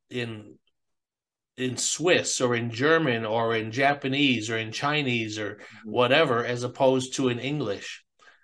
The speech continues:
Speaker 2: You know, um, what, what's interesting, Pete, there, there's a bunch of different ideas about that. I'm, I'm an inerrantist in the original text that God gave originally.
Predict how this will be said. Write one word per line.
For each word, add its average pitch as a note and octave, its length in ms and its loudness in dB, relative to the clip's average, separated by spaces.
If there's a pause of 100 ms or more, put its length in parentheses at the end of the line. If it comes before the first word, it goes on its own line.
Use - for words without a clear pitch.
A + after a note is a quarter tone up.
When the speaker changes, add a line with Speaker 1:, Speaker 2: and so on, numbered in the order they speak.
(120)
Speaker 2:
You D3+ 100 4
know, D#3+ 240 6
um, B2 380 4 (200)
what, D3+ 220 8
what's D3+ 200 10
interesting, D3+ 340 4
Pete, C#3+ 240 0
there, C#3 260 6
there's C#3 160 6
a C3+ 60 4
bunch D3+ 200 4
of C3+ 60 -4
different A#2+ 300 0 (600)
ideas C#3+ 440 4
about A#2 300 2
that. A#2+ 200 4
I'm, D3+ 340 2
I'm E3+ 220 2
an D3 80 4
inerrantist C3 640 -2
in B2 160 -2
the A#2+ 140 2
original A2 580 2 (380)
text B2+ 300 6
that A2+ 140 6
God G#2+ 240 4
gave G#2 240 6
originally. F#2+ 540 0